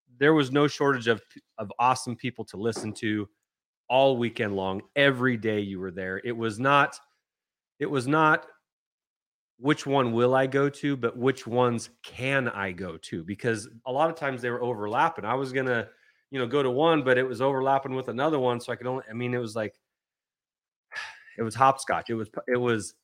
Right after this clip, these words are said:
stage hopscotch is what it was. You had to navigate that. And, um,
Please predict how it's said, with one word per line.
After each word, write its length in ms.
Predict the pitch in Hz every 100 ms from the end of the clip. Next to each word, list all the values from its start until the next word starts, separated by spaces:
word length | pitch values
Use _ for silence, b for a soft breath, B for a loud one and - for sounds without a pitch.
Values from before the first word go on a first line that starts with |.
| _
stage 500 | - - 156 160 131
hopscotch 640 | 123 120 - - 80 -
is 120 | 90 87
what 100 | 90
it 60 | 82
was. 300 | 90 76 85
You 120 | 92
had 120 | 95
to 160 | 90 85
navigate 560 | 95 104 98 87 87 -
that. 220 | 80 73 92
And, 160 | 85 82 _ _ _
um, 400 | 101 92 78 80